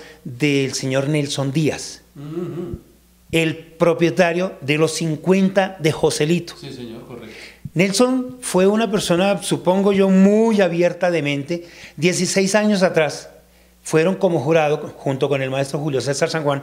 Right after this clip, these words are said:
Speaker 1: Buitraguito, al Festival de Guillermo Buitrago. Suponemos nosotros, hacemos cábalas que probablemente él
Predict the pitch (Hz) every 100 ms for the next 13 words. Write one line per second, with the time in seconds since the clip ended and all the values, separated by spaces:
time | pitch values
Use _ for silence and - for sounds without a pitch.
0 | - - 143 160 180 170 151 - - -
1 | - - _ - 143 139 135 135 131 151
2 | 151 143 151 165 139 156 165 165 170 175
3 | - - _ _ _ _ _ - - 214
4 | 208 202 233 233 233 220 214 214 160 -
5 | - _ _ _ _ _ _ 139 135 175
6 | 190 - 196 208 202 196 - - 147 139
7 | 139 170 196 185 147 160 - - - 139
8 | 147